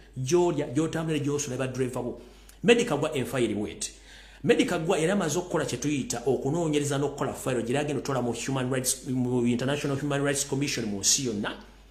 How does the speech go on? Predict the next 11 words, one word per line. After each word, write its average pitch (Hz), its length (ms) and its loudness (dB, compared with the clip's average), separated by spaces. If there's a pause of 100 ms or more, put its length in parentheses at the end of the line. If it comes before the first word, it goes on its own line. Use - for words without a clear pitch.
(160)
Agi-explaining, 120 1080 0
agibuulira 127 540 0
ensi 117 260 0
yonna 135 240 0
nti 131 120 -8
Uganda 117 400 -2
Museveni 117 340 -2
yakyasinza 120 400 -4
okutulugunya 120 460 -4
n'okuwamba 120 600 0
abantu. 95 400 -4